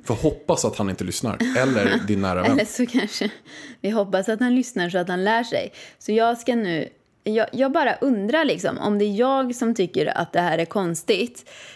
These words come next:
Speaker 2: eller inte, för jag känner inte den här killen så väl. Och
Speaker 1: Jag har
Speaker 2: han
Speaker 1: träffat han en gång.
Speaker 2: Ja, jag,
Speaker 1: Stor kille.
Speaker 2: jag har också träffat honom en
Speaker 1: Stor,
Speaker 2: gång.
Speaker 1: typ hundratio pannor.
Speaker 2: När han skrev så här: "Grattis till er båda.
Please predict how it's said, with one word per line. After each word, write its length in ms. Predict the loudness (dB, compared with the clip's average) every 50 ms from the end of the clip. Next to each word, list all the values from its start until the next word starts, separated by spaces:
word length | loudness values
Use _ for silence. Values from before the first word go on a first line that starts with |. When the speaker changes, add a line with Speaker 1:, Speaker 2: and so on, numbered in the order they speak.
| -4 0
Speaker 2:
eller 180 | 2 2 2
inte, 140 | 2 2 0
för 140 | 0 2 2
jag 160 | 2 2 2
känner 340 | 0 0 0 0 2 2 0
inte 200 | 0 0 0 0
den 100 | 0 0
här 100 | 0 -2 -2
killen 340 | -2 0 0 0 0 -2
så 100 | -2 -2
väl. 360 | 0 0 0 0 0 -2 -2 -4 -6 -12 -20 -20 -20 -20 -12 _
Och 120 | 0 4 4
Speaker 1:
Jag 40 | 4
har 60 | 6
Speaker 2:
han 80 | 4 4
Speaker 1:
träffat 180 | 4 2 2 2
han 120 | 2 2
en 120 | 2 2 0
gång. 160 | 0 -4 -6 -10 _ _ _ _ -2 0
Speaker 2:
Ja, 140 | 2 2
jag, 160 | 2 0 0 0
Speaker 1:
Stor 280 | 0 2 4 2 2 4
kille. 220 | 0 0 0 2
Speaker 2:
jag 100 | 4 2
har 60 | 2 2
också 180 | 0 -4 -4
träffat 320 | 0 0 0 2 0 0 0
honom 180 | 0 -2 0 0
en 40 | 0
Speaker 1:
Stor, 140 | 4 4 4
Speaker 2:
gång. 160 | 4 4 4
Speaker 1:
typ 200 | 2 2 2 2
hundratio 420 | 2 0 0 0 0 0 0 2
pannor. 380 | 2 2 2 2 0 0 -2 -8 _ _
Speaker 2:
När 100 | -2 0 2
han 180 | 2 0 0
skrev 260 | 0 2 2 2 2
så 100 | 2 0
här: 440 | 0 2 2 2 2 0 0 -4 -8 -12 _ _ _ _
"Grattis 640 | -6 -4 0 2 2 2 2 0 -2 -2 -2 -2 0
till 160 | 0 0 2
er 80 | 2 0
båda. 420 | 2 2 2 2 2 2 0 0